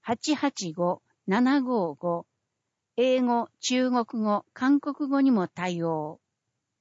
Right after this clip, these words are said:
なお、午前中は混雑する場合がありますが、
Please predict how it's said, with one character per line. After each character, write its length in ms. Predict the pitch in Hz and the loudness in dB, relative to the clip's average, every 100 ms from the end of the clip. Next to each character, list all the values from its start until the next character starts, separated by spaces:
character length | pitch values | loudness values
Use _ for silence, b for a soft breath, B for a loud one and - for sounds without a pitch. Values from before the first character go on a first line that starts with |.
| _ _ - | _ _ -6
な 220 | 214 202 | 0 2
お、 100 | 190 | 0
午 140 | 202 214 | 0 2
前 220 | 262 277 | 4 4
中 240 | - 277 | 2 0
は 180 | 262 262 | 2 2
混 280 | - 302 277 | 2 4 4
雑 200 | 220 - | 2 -2
す 180 | - 226 | -8 -4
る 120 | 247 | -4
場 240 | 202 202 | -2 0
合 120 | 233 247 | 0 0
が 160 | 247 | 0
あ 60 | 240 | 0
り 120 | 240 | 0
ま 120 | 240 | -2
す 140 | - 202 | -2 -2
が、 180 | 185 | -2